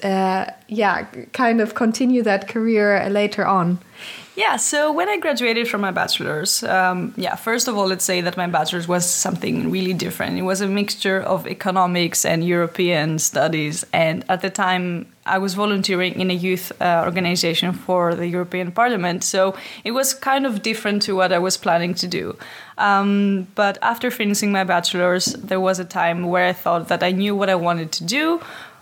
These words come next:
Speaker 2: but then I didn't. So, um, there was a little bit of shock, uh, as to what my next steps would be. So I thought maybe just take a moment, work a bit, try th-, different things so s-,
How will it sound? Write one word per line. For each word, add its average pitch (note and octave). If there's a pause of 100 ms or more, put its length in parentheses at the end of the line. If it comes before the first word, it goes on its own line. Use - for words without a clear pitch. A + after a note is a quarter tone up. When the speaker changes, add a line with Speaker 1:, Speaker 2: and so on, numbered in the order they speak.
(240)
Speaker 2:
but F#3+
then F#3
I F3
didn't. -
So, F3+
um, F3
there F#3
was G3
a G3+
little G3
bit F#3
of F3
shock, F3+ (260)
uh, F3
as F3
to F#3
what F3+
my F3
next F3
steps -
would F3
be. D3
So -
I F3
thought E3+
maybe F#3 (140)
just F3+
take G3
a A#3+
moment, F#3
work F#3
a G3+
bit, F3+
try F#3+
th-, G3+
different G3+
things F3+
so F#3+
s-, F3+